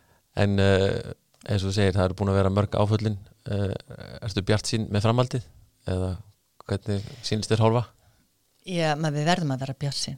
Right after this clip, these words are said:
Speaker 1: Já.
Speaker 2: Það er eina leiðin. Fólk mun halda áfram að ferðast bara um leið og við erum búin að ná tökum á þessum faraldri.
Speaker 1: Einmitt.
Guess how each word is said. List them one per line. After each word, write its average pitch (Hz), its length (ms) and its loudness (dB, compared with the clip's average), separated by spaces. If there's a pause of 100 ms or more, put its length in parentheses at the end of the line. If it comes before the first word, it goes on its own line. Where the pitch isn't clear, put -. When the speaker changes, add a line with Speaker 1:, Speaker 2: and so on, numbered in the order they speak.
Speaker 1:
Já. - 140 -10
Speaker 2:
Það 147 120 -6
er 151 120 -4
eina 147 200 -2
leiðin. 143 400 -6 (300)
Fólk - 320 -2
mun 180 200 -2
halda 151 340 -2
áfram 160 420 -2
að 156 140 -4
ferðast 156 480 -4
bara 151 180 -6
um 151 60 -4
leið 147 180 -2
og 143 80 -4
við 147 60 -4
erum 156 60 -8
búin - 180 -8
að 151 80 -4
ná 147 120 -8
tökum 165 360 -6
á 156 100 -2
þessum 156 460 -6
faraldri. 180 440 -6 (1040)
Speaker 1:
Einmitt. - 520 -8